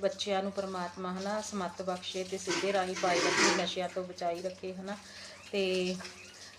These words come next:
ਬਾਕੀ ਜੀ, ਫੇਰ ਤੋਂ ਦੁਬਾਰਾ ਤੋਂ ਸਾਰਿਆਂ ਨੂੰ ਹੈਪੀ ਚਿਲਡਰਨਸ ਡੇ, ਹਨਾ, ਸਾਰਿਆਂ ਨੂੰ। ਤੇ ਬਾਲ ਦਿਵਸ ਦੀਆਂ ਬਹੁਤ ਬਹੁਤ ਵਧਾਈਆਂ ਜੀ। ਬਾਕੀ ਮਾਵਾਂ ਨੂੰ ਵੀ ਦੀ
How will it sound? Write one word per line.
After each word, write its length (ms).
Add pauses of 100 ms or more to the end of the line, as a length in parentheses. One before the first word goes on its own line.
(100)
ਬਾਕੀ 320
ਜੀ, 140
ਫੇਰ 300
ਤੋਂ 120
ਦੁਬਾਰਾ 320
ਤੋਂ 140
ਸਾਰਿਆਂ 640
ਨੂੰ 160
ਹੈਪੀ 340
ਚਿਲਡਰਨਸ 580
ਡੇ, 180
ਹਨਾ, 200 (500)
ਸਾਰਿਆਂ 560
ਨੂੰ। 180 (1000)
ਤੇ 380 (260)
ਬਾਲ 280
ਦਿਵਸ 220
ਦੀਆਂ 180
ਬਹੁਤ 280
ਬਹੁਤ 220
ਵਧਾਈਆਂ 480
ਜੀ। 140 (1300)
ਬਾਕੀ 540 (640)
ਮਾਵਾਂ 300
ਨੂੰ 120
ਵੀ 80
ਦੀ 100